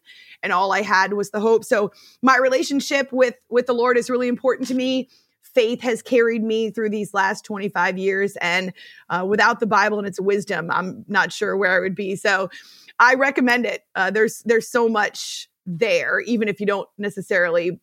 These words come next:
believe or understand what it is that you're reading. Uh, it's, it's a book that is next to me on my nightstand, and, and it's one that I pick up almost daily.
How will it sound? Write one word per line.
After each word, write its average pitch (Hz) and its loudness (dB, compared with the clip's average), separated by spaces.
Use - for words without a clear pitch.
believe 190 -2
or 156 0
understand 185 -4
what 190 -4
it 185 -6
is 190 -2
that - 0
you're 190 -2
reading. 180 -8
Uh, - -8
it's, - -6
it's - -8
a 202 -2
book 214 -4
that 196 2
is - -8
next 226 -2
to 269 -2
me 247 0
on 214 -2
my 190 2
nightstand, 269 2
and, 196 -2
and 196 -6
it's 185 -2
one 202 -4
that 185 0
I 175 2
pick 214 -6
up 175 0
almost 190 -6
daily. 127 -4